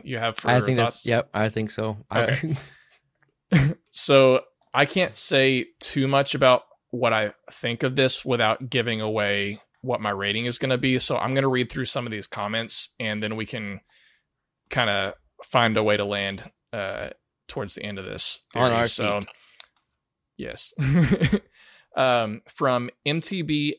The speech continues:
Speaker 1: eight four nine oh two one oh, uh, Cobra Commander's background doesn't work,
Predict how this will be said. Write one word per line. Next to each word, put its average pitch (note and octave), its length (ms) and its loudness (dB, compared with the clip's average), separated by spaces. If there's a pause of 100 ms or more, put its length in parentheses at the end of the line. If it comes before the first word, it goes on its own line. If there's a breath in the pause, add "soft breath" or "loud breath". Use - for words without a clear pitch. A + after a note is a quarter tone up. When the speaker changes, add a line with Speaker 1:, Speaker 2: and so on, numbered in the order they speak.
Speaker 1:
eight B2+ 240 -2
four D3+ 280 -2
nine A#2 480 -4
oh A#2 240 -4
two A2+ 500 -6
one A2 220 -8
oh, G2+ 340 -10 (1080)
uh, G#2 500 0 (200)
Cobra E3 260 0
Commander's C#3 800 -2
background A2 500 -4
doesn't G#2+ 280 -8
work, G2+ 300 -14